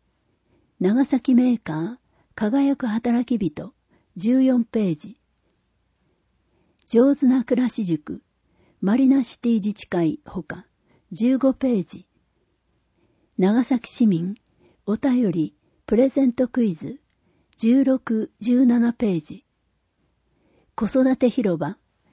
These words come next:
認定こども園保育所などの利用手続き、ほか、十八、十九ページ。元気予報、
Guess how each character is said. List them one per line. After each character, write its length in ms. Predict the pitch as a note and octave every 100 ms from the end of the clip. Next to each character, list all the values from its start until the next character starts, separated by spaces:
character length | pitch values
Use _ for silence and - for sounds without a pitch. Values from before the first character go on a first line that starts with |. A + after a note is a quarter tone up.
| _ _ -
認 260 | G3 C4 B3+
定 260 | C4+ C4+
こ 140 | - A#3+
ど 120 | A#3+
も 140 | A3+
園 200 | E3+ E3+
保 200 | - A#3
育 200 | A#3+ -
所 160 | - A#3+
な 140 | F#3
ど 140 | E3 D#3+
の 160 | D#3+
利 140 | F3 G3+
用 200 | A3 G3+
手 140 | G3
続 260 | F#3 D3+ C#3+
き、 140 | - _ _
ほ 140 | - D3+
か、 260 | - F#3 _ _ _ _ _ _ -
十 240 | G3 C4
八、 520 | G#3+ A#3+ - A3+ A3 -
十 240 | A3 A#3+
九 260 | - A#3+ A#3
ペ 200 | - G#3+
ー 60 |
ジ。 220 | D#3+ - - _ _ _ _ _ _ _ _ _ _ _ -
元 260 | D#3+ A3+ C4+
気 140 | C4+
予 120 | C#4
報、 480 | B3 - D#3+ F#3 G#3+